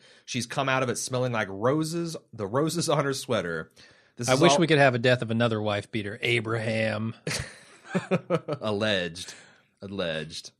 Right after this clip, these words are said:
Speaker 2: Uh, no, he's fucking wearing it.
Speaker 1: Oh!
Speaker 2: <laughs>
Speaker 1: The actual wife beater he's wearing,
Speaker 2: Yeah,
Speaker 1: not
Speaker 2: the
Speaker 1: that
Speaker 2: shirt.
Speaker 1: the,
Speaker 2: Yeah.
Speaker 1: we speculated him abusing his, his spouse.
Speaker 2: Sure.
Speaker 1: Okay.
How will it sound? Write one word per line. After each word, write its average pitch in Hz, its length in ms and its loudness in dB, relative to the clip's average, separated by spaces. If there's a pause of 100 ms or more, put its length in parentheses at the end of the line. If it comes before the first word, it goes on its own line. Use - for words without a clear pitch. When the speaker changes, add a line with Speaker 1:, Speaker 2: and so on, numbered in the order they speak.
(100)
Speaker 2:
Uh, 165 140 -2
no, 196 200 8
he's 180 180 0
fucking 175 300 2
wearing 160 280 2
it. 107 140 -8 (1000)
Speaker 1:
Oh! 226 800 8 (180)
Speaker 2:
<laughs> 202 40 4 (420)
Speaker 1:
The 160 200 6 (120)
actual 202 640 10
wife 190 400 10
beater 175 280 4
he's 156 220 4
wearing, 156 460 8
Speaker 2:
Yeah, 165 240 10
Speaker 1:
not 131 180 8
Speaker 2:
the 175 80 10
Speaker 1:
that 135 100 6
Speaker 2:
shirt. 113 380 6
Speaker 1:
the, 117 200 -2
Speaker 2:
Yeah. 117 180 4
Speaker 1:
we 117 160 0
speculated 113 640 0
him 110 180 -2
abusing 98 460 -6
his, 90 200 -6 (140)
his 92 100 -14
spouse. 80 380 -10
Speaker 2:
Sure. 123 100 -2
Speaker 1:
Okay. 76 160 -2